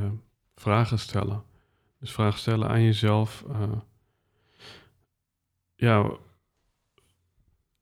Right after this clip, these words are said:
goed vragen stellen, dat bepaalt vaak ook de kwaliteit van het antwoord. En ja,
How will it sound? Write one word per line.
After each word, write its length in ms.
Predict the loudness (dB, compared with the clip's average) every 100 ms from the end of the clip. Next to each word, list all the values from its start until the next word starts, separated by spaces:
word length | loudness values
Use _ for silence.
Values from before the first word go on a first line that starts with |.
| _ _ _ _ _ _ _
goed 300 | -4 2 2
vragen 440 | 2 0 2 4 2
stellen, 500 | 2 2 2 0 0
dat 220 | -2 0
bepaalt 480 | -2 -2 0 0 -2
vaak 300 | -2 -2 -2
ook 120 | -4
de 80 | -4
kwaliteit 540 | -2 -2 -2 -2 -2
van 120 | -4
het 120 | -8 -2
antwoord. 560 | -2 -2 -6 -8 -10 -20 _ -4
En 340 | -2 -2 -6 -12 _ _ _ _ _ _ _ _ _ _ _ _
ja, 380 | 0 2 0